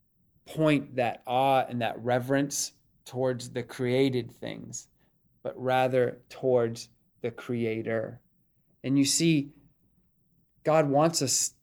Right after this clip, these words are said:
to have accomplishments. He wants us to achieve these accolades. But when we send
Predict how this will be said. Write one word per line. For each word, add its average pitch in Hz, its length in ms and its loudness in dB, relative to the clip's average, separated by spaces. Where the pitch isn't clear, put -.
to 123 80 -8
have 117 200 -2
accomplishments. 113 800 -8
He 135 140 -4
wants 139 380 0
us 127 320 -2
to 131 120 -6
achieve 120 420 -4
these 117 220 -6
accolades. 113 800 -8
But 127 120 -2
when 135 260 0
we 165 360 2
send 160 680 0